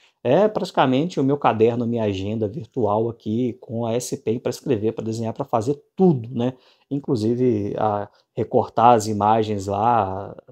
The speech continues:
das fotos e colar lá também, enfim, então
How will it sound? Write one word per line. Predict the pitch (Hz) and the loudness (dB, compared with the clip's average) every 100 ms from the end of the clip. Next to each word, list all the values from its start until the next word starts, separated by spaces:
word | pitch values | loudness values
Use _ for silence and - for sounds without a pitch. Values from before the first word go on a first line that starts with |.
| - - | -20 -14
das | 110 92 - | -12 -10 -6
fotos | 110 120 - 110 | -2 0 -2 -10
e | |
colar | - 117 104 104 107 | -6 -2 0 2 2
lá | 104 | 0
também, | - 101 104 123 113 101 | -4 -4 0 0 0 -4
enfim, | 143 - 107 | -8 -8 -12
então | - 127 | -8 -8